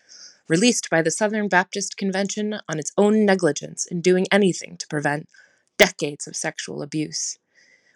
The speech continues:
when the news broke of the school shooting in Uvalde, Texas, and of nineteen small new corpses sprawled in schoolrooms. The smooth,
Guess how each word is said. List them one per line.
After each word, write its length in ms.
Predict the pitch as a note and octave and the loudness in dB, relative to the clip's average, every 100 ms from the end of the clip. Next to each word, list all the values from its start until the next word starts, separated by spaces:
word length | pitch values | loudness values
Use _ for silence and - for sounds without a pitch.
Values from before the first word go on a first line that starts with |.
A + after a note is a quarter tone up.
| - | 2
when 160 | G3 | 6
the 80 | G#3 | 6
news 280 | G#3+ A3+ G#3+ | 6 2 0
broke 360 | - G3 G3+ - | 2 2 2 -6
of 100 | F3 | -8
the 80 | |
school 340 | E3+ - G3+ G3+ | -8 -6 -4 -4
shooting 440 | - G3+ E3+ D3+ | -2 -4 -4 -6
in 80 | D3+ | -6
Uvalde, 560 | D3+ D#3 E3 E3+ C#3 D3 | -4 2 2 2 -2 -6
Texas, 600 | E3+ - - F#3 - - _ _ _ - _ _ - | -8 -8 -10 -10 -10 -14 _ _ _ -20 _ _ -4
and 80 | G3+ | 0
of 100 | G3 | 4
nineteen 640 | G3 G3+ G#3+ - G3+ F#3+ | 4 2 -2 -6 -8 -8
small 400 | F#3+ - E3+ F3 F#3 | -10 -10 -8 -6 -4
new 180 | F3 | -4
corpses 560 | F3 - D3+ - D#3+ D3+ | -6 -6 -6 -4 -4 -4
sprawled 400 | - D3 D3 E3 | -2 0 0 0
in 80 | D#3+ | -2
schoolrooms. 920 | - - E3 F3 D#3+ D3+ D3 - - _ - - _ _ _ _ _ _ _ _ _ - | -4 -4 -4 -2 -4 -6 -8 -8 -8 _ -20 -20 _ _ _ _ _ _ _ _ _ -4
The 100 | F#3+ | 2
smooth, 480 | - G#3+ A3 A#3 | 2 4 4 4